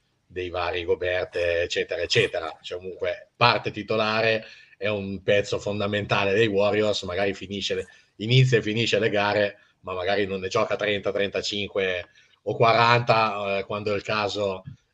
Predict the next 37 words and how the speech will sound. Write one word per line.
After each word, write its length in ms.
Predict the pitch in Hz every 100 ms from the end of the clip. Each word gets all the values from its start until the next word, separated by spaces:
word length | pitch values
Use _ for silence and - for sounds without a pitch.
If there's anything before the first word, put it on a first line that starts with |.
| _ -
ogni, 320 | 110 104 104
ogni 240 | 104 110 107
partita. 520 | 104 110 98 87 87
Quindi 320 | 104 98 92 -
sono 200 | 104 95
numeri 280 | 107 110 101
ancora 320 | 92 104 98
più 140 | 95
confortanti 920 | 95 104 110 117 113 123 131 135 139 - - - - _
e 120 | -
danno 580 | 120 139 135 120 107 -
<clears throat> 340 | - 208 160 120
la 120 | 104
possibilità 480 | 113 - 117 113 113
a 40 |
Wiseman 720 | 110 107 107 110 107 110 107 - _ _ -
di 100 | 107
non 140 | 107
avere 240 | 104 107
la 120 | 101 98
pressione 720 | 98 - 107 101 98 92 -
di 100 | 95
cui 140 | 92
parlava 360 | 90 90 92 90
anche 200 | 87 92
l'Oms 320 | 92 95 -
prima, 360 | 92 95 92 90 _ _ _ _ _
che 80 | -
aveva 280 | 95 95 90
avuto 260 | 90 95
l'anno 260 | 98 98 104
scorso, 840 | - - 110 101 - 107 104 - _ -
in 120 | 98
cui 220 | 95 104
doveva 400 | 98 98 92 92
essere 320 | 98 - 92 90
sostanzialmente, 1080 | 98 - 95 95 98 98 107 98 98 87